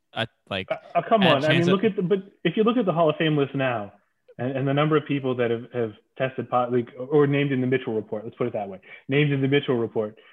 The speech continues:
Speaker 2: that, that are on the ballot, maybe.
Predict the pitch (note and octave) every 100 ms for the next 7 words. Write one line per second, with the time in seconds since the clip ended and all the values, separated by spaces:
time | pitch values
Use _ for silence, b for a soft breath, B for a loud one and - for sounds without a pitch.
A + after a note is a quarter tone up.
0 | b _ - A#2 A#2 B2+ A#2+ B2 B2 A#2
1 | A#2+ A2+ A2 G#2+ _ _ _ _ _ _
2 | _ _ _ - B2+ B2+ A#2 G#2+ G2+